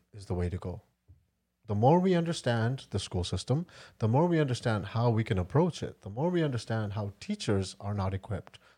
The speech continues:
the more we understand, more we understand, more we understand, we can come up with gentle invitational ways that are unified, that can actually go beyond the system in a gentle way. You don't need to fight through it.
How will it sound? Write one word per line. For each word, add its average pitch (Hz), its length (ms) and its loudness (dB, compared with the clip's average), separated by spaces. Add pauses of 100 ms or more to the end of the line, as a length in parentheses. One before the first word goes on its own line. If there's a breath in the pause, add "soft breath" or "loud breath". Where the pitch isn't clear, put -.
(100 soft breath)
the 107 60 -20
more 143 200 -2
we 170 140 2
understand, 120 1000 0
more 135 260 -2
we 131 120 2
understand, 104 460 -2
more 101 140 -2
we 95 100 -2
understand, 104 540 -4 (380 soft breath)
we 202 60 -18
can 262 120 -4
come 214 160 -2
up 180 140 0
with 147 100 0
gentle 131 420 0
invitational 117 800 0
ways 107 400 2
that 101 160 0
are 95 100 2
unified, 95 800 -2 (640)
that 104 180 0
can 98 200 4
actually 98 500 0
go 98 240 2
beyond 98 340 -2
the 113 80 -2
system 113 480 -4 (180)
in 107 140 4
a 135 80 6
gentle 135 320 2
way. 185 300 -4
You 107 80 -10
don't 127 100 -6
need 139 140 -6
to 139 80 -4
fight - 180 -4
through 190 160 -4
it. - 120 -8